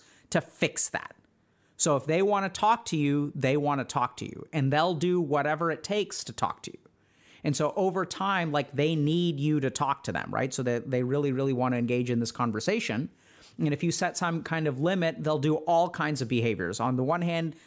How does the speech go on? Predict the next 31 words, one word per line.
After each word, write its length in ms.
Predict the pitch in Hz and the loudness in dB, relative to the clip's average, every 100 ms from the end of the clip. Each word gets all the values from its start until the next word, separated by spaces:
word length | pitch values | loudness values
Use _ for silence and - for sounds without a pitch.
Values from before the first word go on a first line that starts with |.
| - | -4
they'll 180 | 139 110 | 0 0
cry, 640 | - - 117 117 131 131 131 | 0 0 2 4 4 2 2
they'll 200 | 117 107 | 2 0
sort 260 | - 120 | 0 0
of, 180 | 107 104 | 0 0
like, 300 | 104 101 - - _ | 0 0 -6 -20 _
sometimes 480 | - 147 139 139 127 | -2 -2 0 0 0
they'll 100 | 127 | 2
do 140 | 127 | 0
things 240 | 123 123 117 | 0 0 0
like 140 | 107 | -2
threaten 340 | - 143 139 127 | 0 0 2 0
suicide, 720 | - 147 151 151 156 185 190 _ _ _ | 0 0 2 2 0 0 -6 _ _ _
right? 200 | 139 139 | 0 0
"So 120 | 151 127 | 0 2
I 140 | 151 | 2
don't 200 | 165 156 | 2 2
want 260 | 151 147 143 | 0 0 0
you 80 | |
to 60 | 127 | 0
leave 280 | 117 170 170 | 2 2 2
me. 380 | 175 170 165 - _ _ _ - | 2 2 0 -6 _ _ _ -4
So 300 | 147 117 113 | 0 2 2
if 180 | 120 | 0
you 160 | 143 131 | 0 0
try 300 | - 160 170 | 2 2 2
to 80 | 160 | 2
leave, 320 | 151 147 127 | 2 2 0
I'll 120 | 139 131 | 0 0
threaten 320 | 139 127 123 | 0 0 0
suicide." 720 | - 165 156 160 143 143 | 2 2 2 2 2 0